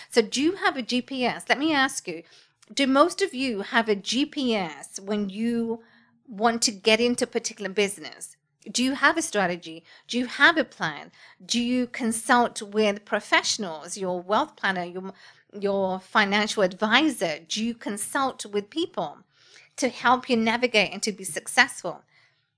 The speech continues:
And it, when you do so, you will know how to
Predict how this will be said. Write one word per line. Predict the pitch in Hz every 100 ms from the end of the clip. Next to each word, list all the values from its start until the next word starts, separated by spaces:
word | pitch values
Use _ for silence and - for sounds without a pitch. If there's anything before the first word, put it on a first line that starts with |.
| _ _ _ _ _ _ -
And | 254
it, | 233 196 _ _
when | 220 240 240
you | 254
do | 277 - 311 370
so, | - 240 208 190 208
you | 220 285
will | 285
know | 254 240 262
how | 254 254 262
to | 220